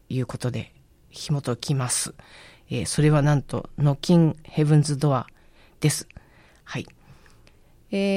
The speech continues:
ーっと、これはボブ・ディランの、えーっと、作詞作曲ですけれども、まあ、いろんな人がね、あの、天国の扉という邦題がついてますけど、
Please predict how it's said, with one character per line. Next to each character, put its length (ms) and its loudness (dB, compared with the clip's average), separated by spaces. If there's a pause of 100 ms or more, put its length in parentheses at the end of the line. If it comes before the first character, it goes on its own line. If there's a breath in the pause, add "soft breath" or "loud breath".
(100)
ー 40 -8
っ 20 -20 (280)
と、 100 0
こ 160 0
れ 80 6
は 140 6
ボ 160 4
ブ・ 120 6
デ 120 4
ィ 20 6
ラ 200 6
ン 640 4
の、 220 6 (120)
え 160 2
ー 60 -4
っ 120 -20
と、 140 -6
作 280 -6
詞 120 -4
作 260 -6
曲 240 -4
で 120 2
す 100 -4
け 80 -2
れ 60 0
ど 80 2
も、 100 6
ま 80 10
あ、 20 10
い 80 10
ろ 140 8
ん 60 8
な 60 8
人 200 4
が 100 6
ね、 320 2 (760)
あ 180 -4
の、 120 0
天 360 4
国 180 -2
の 180 -6
扉 340 -2
と 300 -8
い 120 -6
う 200 -8 (120)
邦 140 6
題 120 2
が 80 -2
つ 140 -2
い 60 2
て 80 -8
ま 80 -4
す 100 -10
け 120 -16
ど、 120 -18